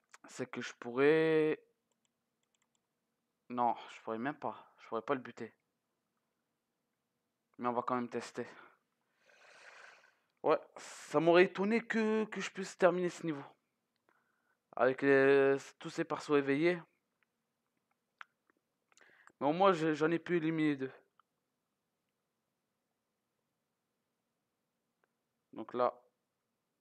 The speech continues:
Ouais, c'était sûr. Dommage, il a pas paralysé.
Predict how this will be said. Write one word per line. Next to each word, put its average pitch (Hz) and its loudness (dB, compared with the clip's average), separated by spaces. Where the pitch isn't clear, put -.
Ouais, 113 -2
c'était - -18
sûr. - -14
Dommage, 165 4
il 151 6
a 147 10
pas 147 2
paralysé. 135 2